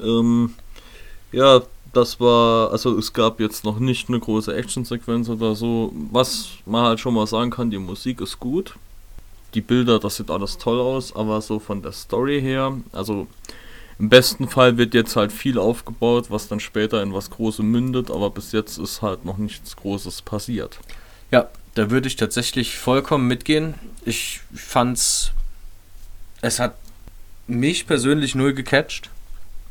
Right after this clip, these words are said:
Speaker 1: Ja, mich auch nicht.
Speaker 2: Wenn nicht Herr der Ringe dran stehen würde,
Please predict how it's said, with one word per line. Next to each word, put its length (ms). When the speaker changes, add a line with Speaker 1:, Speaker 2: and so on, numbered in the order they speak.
Speaker 1:
Ja, 220
mich 200
auch 180
nicht. 260
Speaker 2:
Wenn 180
nicht 160
Herr 100
der 140
Ringe 160
dran 220
stehen 340
würde, 600